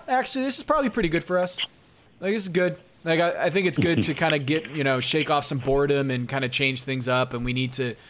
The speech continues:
Speaker 1: face some adversity to wake up a little bit." And I feel like with this Warriors team, that's kind of the kick in the pants that you needed for, uh, for them not to, like, fall asleep at the wheel with the Houston Rockets, is, like, I think it energized them somewhat. I think it did.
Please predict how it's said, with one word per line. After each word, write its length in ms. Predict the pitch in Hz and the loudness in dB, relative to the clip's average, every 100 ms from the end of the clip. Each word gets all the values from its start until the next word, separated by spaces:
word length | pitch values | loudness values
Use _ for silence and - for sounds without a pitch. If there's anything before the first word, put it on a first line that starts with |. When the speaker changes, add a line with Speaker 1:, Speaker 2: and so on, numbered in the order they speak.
| - | -20
Speaker 1:
face 260 | - 139 131 | -2 0 0
some 140 | - | -2
adversity 460 | 131 120 127 127 127 | -2 0 -2 -2 -2
to 20 | |
wake 260 | 120 123 127 | 0 0 0
up 160 | 127 | -2
a 40 | 131 | -2
little 240 | 127 131 | 0 0
bit." 260 | 127 135 - - - - - | 2 0 -2 -12 -20 -20 -2
And 140 | 143 151 | 2 2
I 20 | |
feel 220 | 185 226 | 2 2
like 180 | 214 190 | 2 0
with 140 | 170 | 0
this 260 | 175 147 156 | 0 -2 0
Warriors 440 | 143 175 160 143 | 0 2 2 -2
team, 380 | - 143 143 143 - 120 | -2 -2 -2 -4 -8 -4
that's 320 | 135 170 - | 0 0 -2
kind 240 | - 160 156 | -4 -2 0
of 80 | 135 | 0
the 120 | 127 | 0
kick 260 | - 160 | -2 -4
in 80 | - | -4
the 60 | 127 | -4
pants 320 | 135 143 143 | -2 -2 -2
that 120 | 143 | -4
you 100 | 131 | -4
needed 440 | 123 135 139 135 117 | -2 0 0 -2 -4
for, 360 | 131 127 123 | -4 0 2
uh, 260 | 120 120 120 | 2 0 -4
for 460 | 127 - 135 123 120 | -10 -4 -2 -2 -4
them 280 | 135 131 135 | -4 -2 0
not 220 | 135 139 | 2 2
to, 80 | - | 0
like, 140 | 123 123 | -2 0
fall 200 | 147 135 | 0 0
asleep 300 | 131 139 131 | 0 -2 -2
at 80 | |
the 80 | - | -6
wheel 260 | 117 135 135 | -2 0 2
with 160 | 127 | 0
the 80 | 123 | -4
Houston 340 | 120 139 - 120 | -6 -4 -4 -2
Rockets, 460 | 156 - 123 - | -2 -2 -6 -6
is, 120 | 120 | -8
like, 200 | 120 113 - - - - - - | -6 -8 -10 -20 -20 -20 -20 -2
I 100 | 139 | 0
think 160 | 190 247 | 2 2
it 100 | 185 | 2
energized 480 | 170 214 170 143 127 | 2 2 2 2 2
them 160 | 123 113 | -4 -6
somewhat. 380 | 123 110 107 - - - _ 127 | -8 -8 -10 -14 -20 -20 _ -6
I 60 | |
think 160 | 123 202 | -2 0
it 100 | 139 | 2
did. 300 | 156 151 | 2 2